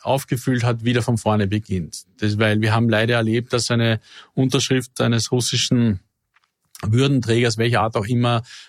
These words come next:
die Tinte nicht wert ist, äh, die da aufs Papier fließt. Das heißt, es ist ein Problem, weil es keine Glaubhaftigkeit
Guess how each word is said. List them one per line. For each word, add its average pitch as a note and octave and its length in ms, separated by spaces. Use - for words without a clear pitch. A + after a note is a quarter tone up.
die B2 100
Tinte C3+ 320
nicht B2 220
wert G#2 320
ist, A#2+ 300
äh, A2+ 360
die A2+ 140
da A2 300
aufs G#2+ 180
Papier C3 340
fließt. C#3 440
Das A#2+ 80
heißt, A2+ 180
es B2 80
ist A#2 80
ein A#2+ 140
Problem, A#2+ 600
weil A2+ 180
es A#2 120
keine A#2+ 240
Glaubhaftigkeit A2+ 1120